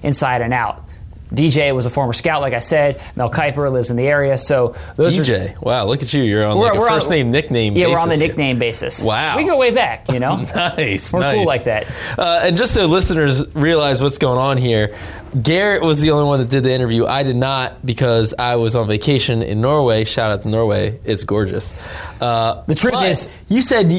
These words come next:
Speaker 2: you said you never wanted to do an interview when one of us was missing, and now all of a sudden you feel totally fine with that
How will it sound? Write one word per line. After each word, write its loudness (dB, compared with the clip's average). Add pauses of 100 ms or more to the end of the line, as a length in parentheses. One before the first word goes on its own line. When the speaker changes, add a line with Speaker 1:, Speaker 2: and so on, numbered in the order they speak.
(140)
Speaker 2:
you 4
said 2
you 2
never 2
wanted 2
to 0
do 4
an 4
interview 4 (280)
when 4
one 4
of 2
us 2
was 2
missing, 2
and 0
now 0
all 0
of -2
a 0
sudden -2
you -2
feel 0
totally 2
fine 0
with 0
that 2